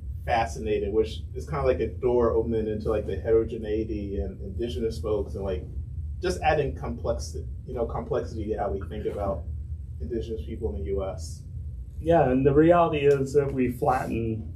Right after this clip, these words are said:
Speaker 2: the
Speaker 1: Mm-hmm.
Speaker 2: stories of indigenous peoples, like we flatten so many complicated stories,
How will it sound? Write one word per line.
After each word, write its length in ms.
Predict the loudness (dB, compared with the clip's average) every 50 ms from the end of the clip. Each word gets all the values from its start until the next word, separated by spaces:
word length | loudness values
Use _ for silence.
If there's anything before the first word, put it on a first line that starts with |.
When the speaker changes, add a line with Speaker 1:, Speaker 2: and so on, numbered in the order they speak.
| -8 -4
Speaker 2:
the 80 | -2
Speaker 1:
Mm-hmm. 180 | -2 -2 -2 0
Speaker 2:
stories 480 | 4 6 6 8 8 6 6 4 4 2
of 100 | 2 2
indigenous 520 | 2 2 2 2 2 2 0 0 0 -2
peoples, 380 | -6 -6 -4 0 2 2 4 4
like 180 | 4 4 6
we 120 | 6 4 4
flatten 500 | 6 4 6 6 6 4 2 -2 -2 -2
so 200 | -2 0 2 2
many 500 | 4 4 4 4 4 4 4 2 0 -2 -6 -12 -8 -2
complicated 760 | 2 4 4 6 6 6 6 6 6 4 6 6 4 2
stories, 640 | 2 0 0 2 2 4 2 0 0 -2 -6 -8 -10